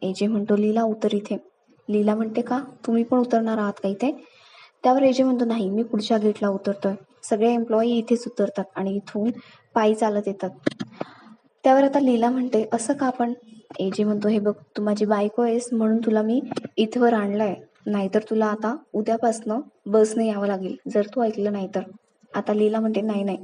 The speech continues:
उतरते मी," आणि ती गाडीतून खाली उतरते. आता रेस्टॉरंटमध्ये येते,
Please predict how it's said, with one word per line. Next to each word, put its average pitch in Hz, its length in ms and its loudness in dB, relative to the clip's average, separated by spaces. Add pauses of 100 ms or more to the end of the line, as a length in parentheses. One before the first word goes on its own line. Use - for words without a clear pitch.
उतरते 214 380 -2
मी," 190 120 -4 (140)
आणि 220 140 -2
ती 285 140 0 (480)
गाडीतून 233 400 4
खाली 240 200 0
उतरते. 196 400 -2 (360)
आता 202 180 -2
रेस्टॉरंटमध्ये 220 680 -2
येते, 220 300 -2